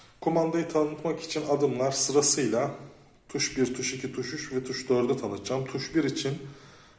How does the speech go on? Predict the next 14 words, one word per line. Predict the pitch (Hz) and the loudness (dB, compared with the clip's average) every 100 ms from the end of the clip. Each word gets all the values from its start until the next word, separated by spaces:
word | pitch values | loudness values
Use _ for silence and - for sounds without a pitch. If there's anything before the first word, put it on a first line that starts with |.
| - | 2
learn'e, | 117 135 131 120 | 8 10 8 4
öğrenmeye | 123 127 123 123 123 120 120 | 4 6 8 6 6 4 2
bir | 120 | 2
kere | 127 110 | 2 4
basıyorum. | 101 - - 98 123 143 - - - - - - - - - _ _ _ - - | 2 0 0 0 -2 -4 -10 -18 -20 -20 -20 -20 -20 -20 -20 _ _ _ -18 0
led | 127 135 | 2 2
pırpır | - 127 131 123 | 2 2 4 4
ediyor. | 98 98 107 135 - - - - - _ _ _ _ _ _ _ _ _ - - - - | 4 2 -2 -4 -8 -16 -20 -20 -20 _ _ _ _ _ _ _ _ _ -20 -20 -20 -20
Sonra | - 127 127 143 | -2 2 4 4
iki | 139 - 151 | 0 -4 2
kere | 143 120 | 4 4
bastığımda | 113 107 - 110 107 120 135 - - - - - - _ _ _ _ _ | 4 0 0 -2 2 0 0 -6 -16 -20 -20 -20 -20 _ _ _ _ _
ikinci | 123 - 131 131 | -8 -2 -2 -2
tuşa | - 101 - 90 | -6 -8 -6 -6